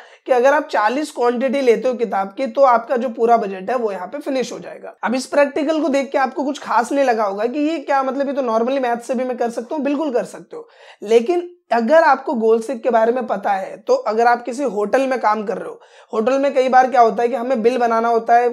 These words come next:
कस्टमर के हिसाब से बिल बना दिया, क्योंकि उन्हें ऑफिस से ज्यादा पैसे चाहिए होते हैं।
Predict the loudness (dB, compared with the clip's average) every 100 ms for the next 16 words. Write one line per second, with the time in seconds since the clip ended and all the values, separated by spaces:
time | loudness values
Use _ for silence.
0 | -4 -6 -4 -2 -2 -2 -2 -2 -2 -2
1 | -2 -2 -6 -4 -2 -2 -4 -14 _ -6
2 | -2 0 0 0 0 -2 -8 -6 -2 0
3 | 2 0 -2 -4 0 2 2 0 -4 -14
4 | -18